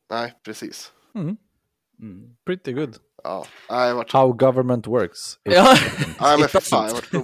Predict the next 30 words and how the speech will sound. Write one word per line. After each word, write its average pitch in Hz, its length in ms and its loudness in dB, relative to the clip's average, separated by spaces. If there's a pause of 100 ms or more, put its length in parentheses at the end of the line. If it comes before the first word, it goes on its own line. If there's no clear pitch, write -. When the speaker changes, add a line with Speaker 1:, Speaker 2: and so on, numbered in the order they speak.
(220)
Speaker 1:
pro-, 185 120 -8
man 139 100 -2
blir 147 100 0
så 143 100 -4
provocerad 127 680 0
när 117 80 -8
man 117 120 -8
ser 98 240 -6
det - 60 -16
där, - 160 -14
liksom, - 240 -20
att - 140 -18
så - 80 -16
här, 65 60 -14
Speaker 2:
Mm. 65 120 -12
Speaker 1:
vad, - 120 -16 (220)
vad 90 140 -14
i - 100 -18
helvete. - 480 -20 (760)
Speaker 3:
Ja, 160 340 0
Speaker 1:
Ja. - 120 -12
Speaker 3:
just 135 160 -6
det, 110 80 -4
gnällpodden, 113 520 -2
ja. - 180 -14 (320)
Ja, 214 240 4
vi 226 60 4
hade 233 160 4
till 247 160 -4
mail. 98 280 0